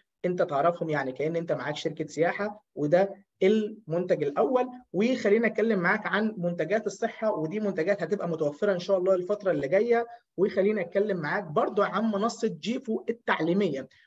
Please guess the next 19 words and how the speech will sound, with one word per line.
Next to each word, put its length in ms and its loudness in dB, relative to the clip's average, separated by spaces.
ودي 300 4
أكاديمية 520 2
النهاردة 420 0
تعليمية 600 0
بتقدر 420 -2
تاخد 420 -4
فيها 240 -2
كورسات 520 -4
كتيرة 460 0
جدا، 400 0
تقدر 320 2
الكورسات 440 2
دي 100 -4
تفيدك. 420 -12
يمكن 280 0
لما 280 0
تيجي 240 -2
تبص 300 -4
النهاردة، 560 -4